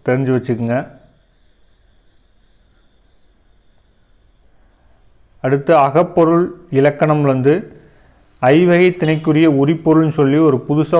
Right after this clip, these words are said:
ஒரு பாக்ஸ் ஒண்ணு கொடுத்துருக்காங்க நியூ புக்கில். இது ஓல்டு புக்கில் இது இருக்காது. இது வந்து ரொம்பவே முக்கியமான இது. குறிஞ்சி தலைவனும்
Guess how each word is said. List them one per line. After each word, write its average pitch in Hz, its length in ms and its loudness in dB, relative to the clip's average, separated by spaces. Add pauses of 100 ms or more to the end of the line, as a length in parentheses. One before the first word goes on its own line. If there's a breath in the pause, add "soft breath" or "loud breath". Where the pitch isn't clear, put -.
ஒரு 143 160 -2
பாக்ஸ் 135 300 0
ஒண்ணு 135 160 -2
கொடுத்துருக்காங்க 123 480 -2 (100)
நியூ 127 120 -2 (100)
புக்கில். 120 300 -2 (340)
இது 135 100 0 (100)
ஓல்டு 165 280 2
புக்கில் 147 320 -2
இது 123 120 -2
இருக்காது. 127 420 0 (600 soft breath)
இது 135 160 0
வந்து 151 240 0
ரொம்பவே 156 320 2 (100)
முக்கியமான 143 560 -2
இது. 127 140 0 (2000)
குறிஞ்சி 151 500 2 (1400)
தலைவனும் 170 580 2